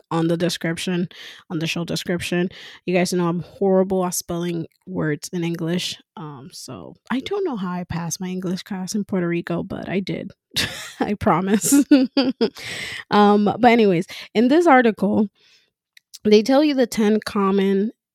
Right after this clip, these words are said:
challenges, right, that parents have with their children in any stage, and every stage is different, but it's kinda like the ten common one, you know, that we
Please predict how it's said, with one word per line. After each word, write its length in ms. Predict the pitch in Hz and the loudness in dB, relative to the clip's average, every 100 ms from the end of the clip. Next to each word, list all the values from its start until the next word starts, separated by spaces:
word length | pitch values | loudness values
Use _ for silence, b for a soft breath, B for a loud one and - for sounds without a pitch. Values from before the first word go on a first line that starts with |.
| _ _ _ | _ _ _
challenges, 920 | - - 202 185 160 165 - - 180 - | -10 -4 0 0 0 -6 -8 -10 -8 -4
right, 180 | 208 196 | -4 -4
that 200 | - - | -4 -4
parents 800 | - - 247 254 254 262 254 - _ _ _ | -4 0 2 4 4 4 0 -6 _ _ _
have 500 | - - 175 139 190 | -8 -2 -2 -2 -4
with 160 | 190 190 | -2 0
their 100 | 220 | 0
children 600 | - - 160 - 170 202 B B B B - | 0 -4 -4 -4 -4 -4 B B B B 0
in 140 | 190 | 4
any 160 | 196 202 | 4 4
stage, 680 | - 151 147 - - - - _ | 0 -4 -2 -4 -6 -10 -14 _
and 220 | 175 175 - _ _ - _ _ | 2 2 0 _ _ -20 _ _
every 200 | 185 185 | -4 -2
stage 300 | - 190 180 | -4 -2 -2
is 100 | 202 | -2
different, 340 | - 175 170 180 | 0 -2 -2 -2
but 240 | 180 - - | -4 -4 -4
it's 260 | 196 - | -4 -4
kinda 300 | - 226 226 | -2 2 4
like 220 | 214 190 | 4 2
the 100 | - | -4
ten 360 | 180 - 196 190 | -8 -2 -2 -2
common 600 | - - 180 180 185 190 | -6 -4 -2 -2 -6 -6
one, 440 | 190 156 151 - - _ _ _ _ _ _ _ | -2 -2 -2 -8 -14 _ _ _ _ _ _ _
you 120 | 156 | -4
know, 140 | 101 | -4
that 240 | - 143 - | -4 -8 -10
we 580 | 185 185 185 180 185 87 | -10 -2 -2 -2 -4 -8